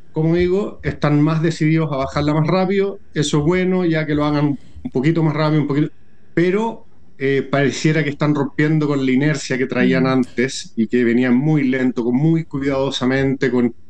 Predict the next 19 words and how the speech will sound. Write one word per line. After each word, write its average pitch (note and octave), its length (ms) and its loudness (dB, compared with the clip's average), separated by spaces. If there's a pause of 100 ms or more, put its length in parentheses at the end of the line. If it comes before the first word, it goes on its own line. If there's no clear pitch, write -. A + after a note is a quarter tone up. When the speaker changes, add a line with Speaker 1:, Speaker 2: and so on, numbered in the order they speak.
(160)
Speaker 1:
mucho D3 500 0
temor, D3+ 480 0 (640)
eh, A#2+ 500 2
y B2 160 4
eso, D3 600 0
eh, B2 240 0
a A#2+ 80 0
la A2 100 4
economía B2 480 2
claramente C3 640 0
ya B2+ 180 2
no, B2 300 2
no B2+ 220 2
le A#2+ 100 2
servía. D3 380 0
La G#2+ 100 -6
economía G#2+ 320 -2
ahora A2+ 320 2
necesita A2+ 600 0